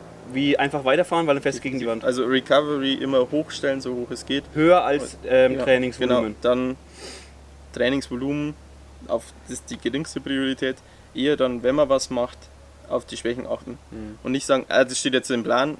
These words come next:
Speaker 2: ich fühle mich scheiße, das würde
Speaker 1: Ja.
Speaker 2: jetzt eigentlich gar nicht gehen, aber ich mach's, weil's im Plan steht“, sondern sagen,
Speaker 1: Ja.
Speaker 2: „Gut, da habe ich jetzt einmal den Vorteil mit, ähm, Personal Trainer, dem ich sag, hey, das, das und das passt jetzt nicht so richtig, was soll ich machen?“ Aber letztendlich in einem gewissen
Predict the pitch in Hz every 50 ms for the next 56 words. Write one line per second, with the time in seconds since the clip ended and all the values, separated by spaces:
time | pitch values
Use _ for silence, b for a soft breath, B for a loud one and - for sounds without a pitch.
0 | - - 123 - - 143 151 156 151 - - 120 120 127 - - 135 123 117 113
1 | - 113 139 131 131 110 123 120 113 113 - 123 123 131 139 131 - 117 120 127
2 | - 110 113 117 117 - 120 135 - - - - 113 120 110 - 123 135 147 -
3 | - 139 131 - 151 120 120 113 - 117 120 123 117 117 - B B B B B
4 | B - - - - 147 - 139 123 123 123 135 127 156 131 - - 123 127 127
5 | 127 123 120 120 110 - 127 127 - 139 120 120 120 123 117 120 120 120 - -
6 | - - - - 120 117 110 113 113 113 101 98 113 - - 123 127 - 139 127
7 | 117 127 123 123 120 113 120 113 113 - - 120 123 120 - - 147 123 120 127
8 | 131 - - 123 123 117 - - - - - - - - 117 - - 117 110 123
9 | 117 - - - - - - - 120 - - 139 131 120 - - 135 135 127 -
10 | - 139 139 135 - - 123 - 117 117 - 117 117 120 131 131 143 151 165 160
11 | - B B B B B B B B - - 123 120 117 120 117 120 117 - -
12 | 123 127 135 135 127 - - - - - - - - 123 120 113 117 104 82 113
13 | 120 131 123 - 131 120 113 113